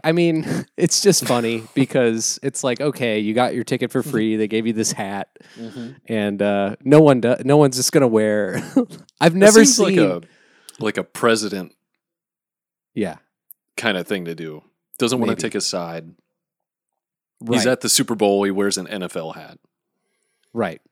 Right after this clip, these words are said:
Speaker 1: "I
Speaker 2: Yeah.
Speaker 1: support this whole situation. The
Speaker 2: Right.
Speaker 1: fans, the concession workers, everything."
Speaker 2: <laughs>
Speaker 1: What do you, so I, but, but I will say that Rob Lowe was in the Christmas Shoes movie, the second Christmas Shoes movie, which,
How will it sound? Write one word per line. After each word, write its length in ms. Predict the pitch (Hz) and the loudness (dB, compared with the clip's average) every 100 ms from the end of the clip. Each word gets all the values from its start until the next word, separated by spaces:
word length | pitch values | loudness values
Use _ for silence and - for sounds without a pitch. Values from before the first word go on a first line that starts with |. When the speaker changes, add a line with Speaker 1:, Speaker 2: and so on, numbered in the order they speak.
| _ | _
Speaker 1:
"I 80 | - | -4
Speaker 2:
Yeah. 40 | 117 | -2
Speaker 1:
support 380 | - 87 123 117 | -2 -4 -4 -4
this 140 | 113 | -2
whole 160 | 117 113 | 0 0
situation. 800 | - 104 101 90 - 85 90 _ | -2 -2 -2 -2 -6 -12 -14 _
The 80 | - | -10
Speaker 2:
Right. 180 | - 120 | -4 -2
Speaker 1:
fans, 580 | 120 120 117 117 - - | 0 2 0 -2 -4 -6
the 80 | - | -10
concession 500 | - 104 117 107 120 | -8 -4 -4 -4 -4
workers, 680 | 110 110 - 110 104 - - | 0 -2 0 -2 -2 -6 -10
everything." 460 | - 110 95 101 - - | -8 -6 -6 -8 -14 -12
Speaker 2:
<laughs> 480 | - - 151 - - _ _ _ _ _ _ _ _ _ _ | -12 -8 -8 -8 -12 _ _ _ _ _ _ _ _ _ _
Speaker 1:
What 160 | - 170 | -4 -2
do 40 | |
you, 220 | 208 226 - | 0 -2 -8
so 480 | - 196 175 165 - | -2 0 2 -2 -4
I, 160 | - 190 151 | 2 2 4
but, 240 | 175 170 - | 2 2 0
but 300 | 131 151 - _ - | 2 2 0 _ 0
I 140 | 143 | 2
will 200 | 143 170 | 6 6
say 220 | 170 170 | 6 4
that 160 | 139 120 | 6 4
Rob 260 | 123 151 | 4 4
Lowe 300 | 151 139 135 | 6 6 6
was 260 | 135 117 107 | 4 0 0
in 120 | 120 | 0
the 60 | 110 | -2
Christmas 380 | - 147 - 147 | 0 -2 0 -2
Shoes 320 | - 139 127 | 2 0 2
movie, 460 | 123 117 117 110 - _ _ _ _ _ _ - | 2 4 2 0 -6 _ _ _ _ _ _ -6
the 60 | |
second 400 | 120 160 151 165 | 0 2 4 0
Christmas 320 | - 143 151 131 | 2 0 2 2
Shoes 260 | 139 123 | 2 2
movie, 400 | 117 117 113 117 | 4 4 4 0
which, 320 | 110 117 - | -2 -6 -6